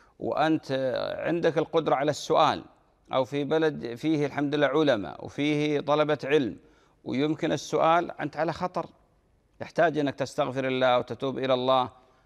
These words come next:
قضية كم سنة، كم شهر، كم يوم، هذا يحتاج سؤال منك يا علي، بارك الله فيك. تقول: "والله أنا لي-، صعب، أنا سنوات"، إذن عليك التوبة والاستغفار، وتستمر على صلاتك وتتعلم الوضوء،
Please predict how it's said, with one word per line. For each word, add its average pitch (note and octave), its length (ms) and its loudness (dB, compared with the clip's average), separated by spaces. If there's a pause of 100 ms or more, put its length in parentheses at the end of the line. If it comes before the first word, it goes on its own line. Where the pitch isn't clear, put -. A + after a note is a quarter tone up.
(160)
قضية C#3+ 300 0
كم F3+ 300 -2
سنة، D#3 460 0
كم C#3+ 240 -2
شهر، D3+ 460 2
كم C3+ 260 -2
يوم، D3 360 2
هذا A2+ 160 -4
يحتاج C#3+ 280 0
سؤال E3+ 360 2
منك E3+ 240 -2
يا D3+ 100 0
علي، C#3 420 -2
بارك D3 280 2
الله C#3 180 2
فيك. C3 200 -4 (640)
تقول: D3 200 -2
"والله D#3+ 300 4
أنا D3+ 240 0
لي-، C#3 320 -6
صعب، D3 380 -4
أنا B2 240 -4
سنوات"، E3+ 640 2 (460)
إذن E3 180 -2
عليك E3 260 0
التوبة D#3+ 260 0
والاستغفار، C#3+ 720 0 (1200)
وتستمر C3 1040 0
على B2 220 2
صلاتك C3+ 500 2
وتتعلم B2 760 -2
الوضوء، D3+ 480 0